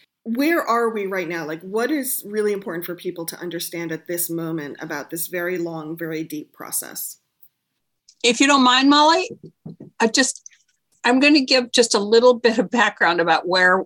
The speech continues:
Speaker 2: we are. I think that there always has a, been a real misunderstanding about the state not paying its fair share. And it is true that there was a time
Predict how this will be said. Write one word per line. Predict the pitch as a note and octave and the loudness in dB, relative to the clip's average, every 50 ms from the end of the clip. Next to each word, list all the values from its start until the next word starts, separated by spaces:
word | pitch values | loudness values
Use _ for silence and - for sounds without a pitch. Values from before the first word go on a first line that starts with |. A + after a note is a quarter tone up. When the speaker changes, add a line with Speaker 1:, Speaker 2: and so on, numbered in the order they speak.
| - - | -4 -6
Speaker 2:
we | E3+ F3 F3+ F3 - | -4 -2 -2 0 0
are. | - F#3+ F#3 D#3 D3+ A#2+ | 2 4 4 4 4 2
I | D3 F#3+ | 0 0
think | E3+ - - B3+ B3+ - | 0 0 0 2 2 4
that | - A#3+ A#3 - | 2 2 2 4
there | A3+ F#3+ F#3 - - - | 2 2 2 0 2 4
always | G3+ G#3 A3 A3+ A#3+ B3 B3 - | 4 6 8 6 6 4 2 0
has | A#3 G#3+ G3+ G3 G3+ | 0 0 0 0 0
a, | F3+ F3+ - _ _ - - _ _ _ _ F#3+ | -2 -4 -6 _ _ -20 -20 _ _ _ _ 0
been | G3+ G#3+ G3 G3 G3+ - | 2 4 4 4 2 0
a | - F#3+ F#3 F#3 - | 0 0 0 0 0
real | G#3 F#3+ A#3+ B3 C4 C4+ B3+ | 0 2 4 4 4 4 4
misunderstanding | A#3+ A3 A3 C4+ - - A3 G#3 G3+ G3 F#3 - - - F#3 F3 F3 F3 D#3+ D#3+ D#3+ D#3+ D#3+ - G3+ | 2 2 2 2 2 2 0 0 0 0 0 0 0 0 0 0 0 0 0 0 0 -2 -2 -2 -2
about | F#3+ F#3 G#3+ G3 F#3+ F#3 F#3 F3+ - - | -2 0 2 4 4 4 2 0 -4 -8
the | D#3+ - G3+ - | -4 -2 0 2
state | - - - - G3 F#3+ F#3+ G3 G3 - - | 2 2 0 0 0 2 2 0 0 -2 -2
not | F#3+ F#3 F3+ E3+ E3+ - _ | 0 2 2 2 2 -2 _
paying | - F#3+ F3 E3 E3 D#3+ D#3 | -4 -2 0 2 2 0 0
its | D#3 - - | -2 -4 -4
fair | - - D#3 B2+ - - | -4 -2 -2 0 0 0
share. | - - C#3 B2+ B2 - - - _ _ - - - - - - - - _ _ | 0 0 0 -4 -6 -8 -10 -12 _ _ -20 -20 -20 -20 -20 -20 -20 -20 _ _
And | G#3 G#3 G#3 F#3+ F#3 F#3 F3 - _ _ _ | 0 2 2 4 2 2 0 -4 _ _ _
it | A#3 A3 G#3+ | 4 6 6
is | C4 C#4 D4+ C#4 - - | 6 6 4 4 2 2
true | - - C#4+ A#3 F#3+ | 2 4 4 6 4
that | E3+ F#3 F#3 - | 4 2 2 2
there | F#3+ F3+ | 2 4
was | F#3 F#3+ F#3+ | 4 2 2
a | G3 F#3 | 0 -2
time | - - - A3 G3+ G3 G3 G3 G3 F3+ - - | -2 -2 0 2 2 4 2 2 0 -4 -6 -10